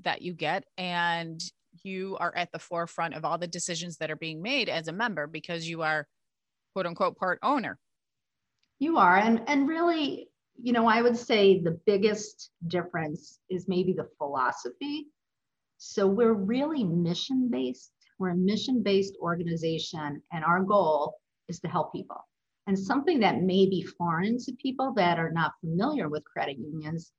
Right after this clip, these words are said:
Speaker 2: is obviously credit, there are a lot of credit unions. They compete with each other because we,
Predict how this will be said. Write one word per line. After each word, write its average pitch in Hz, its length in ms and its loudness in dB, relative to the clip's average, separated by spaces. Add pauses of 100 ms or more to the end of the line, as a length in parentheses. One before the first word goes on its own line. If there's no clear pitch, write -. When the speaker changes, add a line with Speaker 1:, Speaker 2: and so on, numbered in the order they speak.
(300)
Speaker 2:
is 170 440 -4 (280)
obviously 208 440 4
credit, 185 320 2 (100)
there 202 140 4
are 190 60 8
a 196 60 6
lot 180 180 6
of 170 120 0
credit 156 240 -4
unions. 151 420 -8
They 196 120 4
compete 202 400 -4
with 170 140 -4
each - 180 -12
other - 280 -8 (380)
because 165 320 -8
we, 165 260 -4